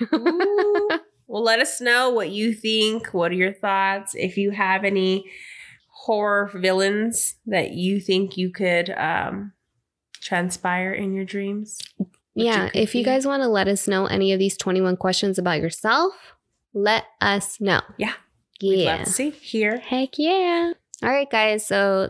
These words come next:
Speaker 1: that's it for this episode on our podcast. We hope you guys like this kind of thing.
Speaker 2: Yeah. Information on us. You got to know us on a different level. Um, please let us know.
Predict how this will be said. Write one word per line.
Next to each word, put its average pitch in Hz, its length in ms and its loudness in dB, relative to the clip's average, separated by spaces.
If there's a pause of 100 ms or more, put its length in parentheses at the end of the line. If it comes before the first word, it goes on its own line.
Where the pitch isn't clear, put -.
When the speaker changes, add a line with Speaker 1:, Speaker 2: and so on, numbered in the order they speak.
Speaker 1:
that's 208 460 0
it 254 260 2
for 208 680 2
this 190 320 0
episode 175 800 2
on 170 180 2
our 160 160 2
podcast. 226 540 -2
We 214 80 2
hope 240 260 0
you 330 100 2
guys 269 240 2
like 190 420 2
this 247 180 0
kind 247 420 0
of 233 420 0 (880)
thing. 220 280 2 (800)
Speaker 2:
Yeah. 226 240 0 (160)
Information 214 1040 2
on 190 320 0
us. 196 440 0
You 196 80 -2
got 175 180 2
to 208 100 -2
know 175 200 2
us 185 200 2
on 214 100 0
a 196 40 0
different 202 340 0
level. 214 580 0 (480)
Um, 185 580 2
please 240 540 0
let 202 120 4
us 262 220 -2
know. 202 640 2